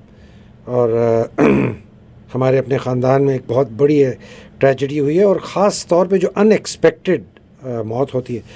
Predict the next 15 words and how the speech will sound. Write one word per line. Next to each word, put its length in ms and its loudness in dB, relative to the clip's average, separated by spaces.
जो 760 6
expected 460 -2
होती 240 0
है, 60 0
जिसकी 320 -4
थोड़ी 300 2
सी 180 0
लोग 240 4
expectation, 600 -4
लेकिन 280 -4
जो 80 -14
बिल्कुल 400 -2
unexpected 600 0
होती 260 -2
है, 180 0